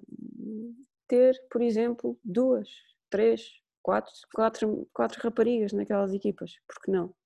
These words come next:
Ah, se um clube grande tem futebol feminino, tem futebol masculino, tem, eh, em teoria,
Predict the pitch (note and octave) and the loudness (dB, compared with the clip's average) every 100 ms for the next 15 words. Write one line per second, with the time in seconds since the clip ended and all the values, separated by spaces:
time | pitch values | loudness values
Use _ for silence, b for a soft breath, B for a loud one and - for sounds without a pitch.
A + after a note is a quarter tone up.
0 | _ _ _ _ _ F#3+ F#3 F#3+ F#3+ F#3+ | _ _ _ _ _ -4 0 2 2 2
1 | F#3+ F#3+ - - - A#3+ A3+ A#3 B3 G#3+ | 0 -2 -8 -8 0 0 2 4 4 6
2 | G3 G3 E3+ E3 - - F#3+ A3 - G3 | 4 4 2 -2 -8 -6 -2 -2 -4 -4
3 | F#3+ - E3+ E3 D3+ - _ _ F#3+ E3+ | -4 -4 -4 -2 -6 -10 _ _ -2 0
4 | G3+ G3 - E3+ F#3 F#3 F#3 E3+ - E3 | 0 -2 -8 -2 0 0 -2 -6 -4 -2
5 | D#3+ E3+ _ _ b b b b b _ | -4 -8 _ _ b b b b b _
6 | - G3 G#3 G#3 F#3 - - E3+ D#3+ D#3+ | -2 2 4 4 2 0 -4 -2 0 0
7 | D#3 D#3 D#3 E3 - E3+ E3 - F#3+ G3+ | -2 -4 -6 -8 0 0 2 2 2 4
8 | G3 E3+ E3+ | 4 4 0